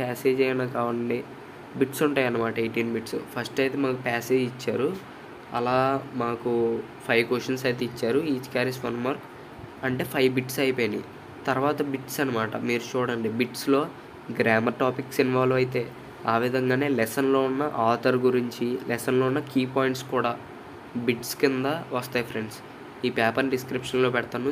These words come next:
చూసుకోండి మీరు. నేనైతే ఇంగ్లీష్ పేపర్ ఎక్స్‌ప్లెయిన్ చేస్తలేదు, ఎందుకంటే గ్రామర్ అయ్యే ఉంటాయి. ఎలాగో డిస్క్రిప్టివ్ క్వశ్చన్ అంటే all descriptive, మీకు లెసన్ సంబంధించి annotations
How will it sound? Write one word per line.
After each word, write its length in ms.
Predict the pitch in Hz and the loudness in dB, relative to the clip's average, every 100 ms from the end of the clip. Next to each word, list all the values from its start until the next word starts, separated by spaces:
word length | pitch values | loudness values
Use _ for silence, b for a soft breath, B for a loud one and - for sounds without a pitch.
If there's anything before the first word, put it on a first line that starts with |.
| 147 | 0
చూసుకోండి 460 | 120 - 131 117 113 | -2 0 0 0 0
మీరు. 180 | 110 127 175 - - - | 0 0 -4 -8 -8 2
నేనైతే 340 | 113 113 117 131 | 4 4 4 2
ఇంగ్లీష్ 240 | 120 123 - | 2 0 -2
పేపర్ 240 | 127 123 113 | -2 0 -4
ఎక్స్‌ప్లెయిన్ 420 | - - 127 127 | -4 -4 -2 2
చేస్తలేదు, 540 | 120 113 - 120 110 123 185 B B B - 120 | 0 0 -2 0 2 0 -2 B B B -8 -2
ఎందుకంటే 360 | 120 127 127 135 | 0 2 2 2
గ్రామర్ 360 | 127 113 117 123 | 4 4 2 2
అయ్యే 180 | 117 120 117 | 2 0 0
ఉంటాయి. 240 | 107 120 160 - - - - 120 | -2 -4 -6 -12 -16 -16 -4 0
ఎలాగో 200 | 120 131 127 | 4 4 2
డిస్క్రిప్టివ్ 460 | - 131 127 139 135 | -2 -6 4 4 6
క్వశ్చన్ 280 | 131 127 123 | 2 0 0
అంటే 200 | 127 147 139 | 0 0 4
all 140 | 127 123 | 4 4
descriptive, 540 | 117 - 123 127 120 113 127 | 0 0 -2 0 0 0 -2
మీకు 160 | 117 117 | 0 2
లెసన్ 280 | 113 113 123 123 | 0 -2 -4 -2
సంబంధించి 440 | 120 120 120 120 113 | 0 0 -2 -2 -2
annotations 760 | 110 117 113 117 120 113 110 | 0 0 0 0 0 -4 -2